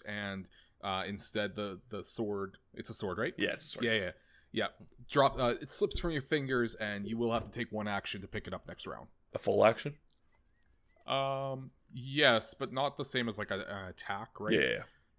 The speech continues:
Speaker 2: yeah.
Speaker 1: Yeah.
Speaker 2: <clears throat> Okay,
Speaker 1: Yeah,
Speaker 2: 'cause it's
Speaker 1: one
Speaker 2: like
Speaker 1: point of action.
Speaker 2: Okay.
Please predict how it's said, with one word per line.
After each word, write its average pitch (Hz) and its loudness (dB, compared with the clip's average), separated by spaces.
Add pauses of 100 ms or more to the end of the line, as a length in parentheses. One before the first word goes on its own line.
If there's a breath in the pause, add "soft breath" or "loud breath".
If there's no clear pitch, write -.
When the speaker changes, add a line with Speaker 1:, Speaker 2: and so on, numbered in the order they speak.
(160)
Speaker 2:
yeah. - -6
Speaker 1:
Yeah. 190 -4 (140)
Speaker 2:
<clears throat> - -20
Okay, - 0
Speaker 1:
Yeah, 95 -8
Speaker 2:
'cause 110 2
it's 110 0
Speaker 1:
one 143 8
Speaker 2:
like - 4
Speaker 1:
point 127 0
of 104 -6
action. 90 -4 (340)
Speaker 2:
Okay. - 0